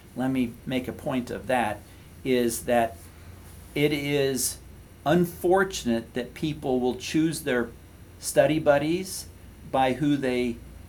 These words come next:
really like and not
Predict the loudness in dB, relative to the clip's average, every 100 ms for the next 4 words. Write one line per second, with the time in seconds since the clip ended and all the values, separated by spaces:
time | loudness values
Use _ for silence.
0 | -8 0 2 4 2 2 2 0 -2 4
1 | 4 4 -2 -12 -18 -20 -20 -20 -20 -18
2 | -4 0 4 4 4 2 -2